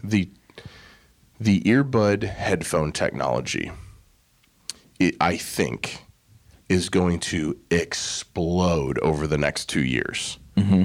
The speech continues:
Speaker 1: And I mean explode.
Speaker 2: Well, if Sony's already got something that most people seem to be pr-, pretty impressed with.
Speaker 1: Really freaking out
Speaker 2: Yeah.
Speaker 1: about.
Speaker 2: So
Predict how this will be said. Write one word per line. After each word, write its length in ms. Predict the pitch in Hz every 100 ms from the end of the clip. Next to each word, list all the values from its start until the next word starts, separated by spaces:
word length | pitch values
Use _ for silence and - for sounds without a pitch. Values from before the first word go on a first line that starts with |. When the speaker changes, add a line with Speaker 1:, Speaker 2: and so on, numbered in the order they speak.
| 101 -
Speaker 1:
And 160 | 95
I 120 | 101 110
mean 260 | 95 80
explode. 1160 | - 71 - - - - 85 80 80 73 62 -
Speaker 2:
Well, 220 | 110 123 110
if 120 | 110
Sony's 480 | - - 160 160 139
already 260 | 120 107
got 220 | 101 113 -
something 400 | 107 101 104 98
that 280 | 95 -
most 380 | 104 110 104 -
people 440 | - 104 92 90 85
seem 280 | - 98 92
to 80 | 90
be 300 | 85 85 - - - -
pr-, 120 | - 104
pretty 320 | - - 107
impressed 460 | 90 - 95 - 73
with. 180 | 67
Speaker 1:
Really 340 | 95 117 120 98
freaking 520 | - - 110 - 80
out 40 | 73 98
Speaker 2:
Yeah. 40 | -
Speaker 1:
about. 300 | 50 50 - - - - _ -
Speaker 2:
So 840 | - 117 95 87 85 85 85